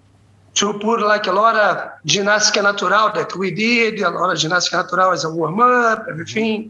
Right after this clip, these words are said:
because Álvaro Romano was always over the Ajax. We had always a, uh, we are great friends. Uh, I was always be able to, like, when I had the opportunity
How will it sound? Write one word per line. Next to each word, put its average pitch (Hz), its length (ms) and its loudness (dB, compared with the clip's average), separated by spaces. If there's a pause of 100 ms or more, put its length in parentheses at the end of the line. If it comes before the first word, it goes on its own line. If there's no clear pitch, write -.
(120)
because 165 500 -2 (800)
Álvaro 180 720 0 (200)
Romano 190 540 0
was 175 360 0
always 233 360 2
over 185 200 -2
the 185 80 -4
Ajax. 202 520 2
We 170 200 -4
had 180 240 -2
always 202 360 0
a, 160 240 0 (800)
uh, 151 140 -2
we 170 140 -2
are 175 80 0
great 208 320 -2
friends. 208 580 0
Uh, 147 160 -2 (120)
I 165 100 2
was 156 260 -4
always 190 360 0
be 180 140 -4
able 175 240 -6
to, - 160 -6
like, 175 300 -2
when 165 140 -4
I - 20 -4
had 170 140 -2
the 180 80 -4
opportunity 185 800 -6